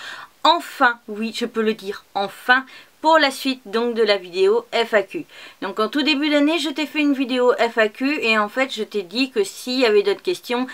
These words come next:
fallait pas hésiter donc à les laisser sous la précédente vidéo et j'en avais eu plutôt pas mal. J'avais dit que j'essayerais de répondre assez rapidement et au final je me suis dit quand j'ai commencé à organiser mes plannings des, des quatre derniers mois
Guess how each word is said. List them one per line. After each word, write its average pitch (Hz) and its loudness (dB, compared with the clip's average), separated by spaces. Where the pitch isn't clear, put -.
fallait 202 2
pas 233 2
hésiter 226 -4
donc 214 -6
à 202 2
les 196 2
laisser 202 0
sous 254 -6
la 170 -4
précédente 190 -6
vidéo 175 0
et 226 2
j'en 208 -2
avais 175 -2
eu 226 -6
plutôt 226 -4
pas 190 -2
mal. 185 0
J'avais 233 4
dit 262 -2
que 269 -4
j'essayerais 254 0
de 240 0
répondre 240 2
assez 226 -2
rapidement 208 -2
et 214 4
au 196 4
final 214 -2
je - -8
me 233 2
suis 233 -8
dit 262 -2
quand 233 -4
j'ai 214 -2
commencé 233 0
à 247 4
organiser 220 -2
mes 220 -2
plannings 208 -4
des, 180 2
des 165 -6
quatre 196 -4
derniers 175 -4
mois 180 -2